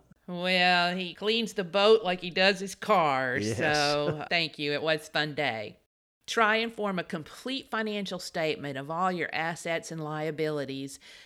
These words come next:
Speaker 1: And, you know, the things that we're going through, that we're itemizing, this can be a daunting task. This is a lot of things to gather, and you don't have to do it all at once. Just every day,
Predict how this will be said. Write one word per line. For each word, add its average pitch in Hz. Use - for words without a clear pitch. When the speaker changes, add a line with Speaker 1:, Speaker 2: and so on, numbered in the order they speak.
Speaker 1:
And, 254
you 254
know, 254
the 240
things 302
that 208
we're 208
going 175
through, 156
that 143
we're 175
itemizing, 156
this 262
can 233
be 202
a 175
daunting 156
task. 131
This 202
is 196
a 185
lot 185
of 190
things 165
to 156
gather, 147
and 185
you 247
don't 277
have 214
to 165
do 147
it 143
all 131
at -
once. 123
Just -
every 226
day, 139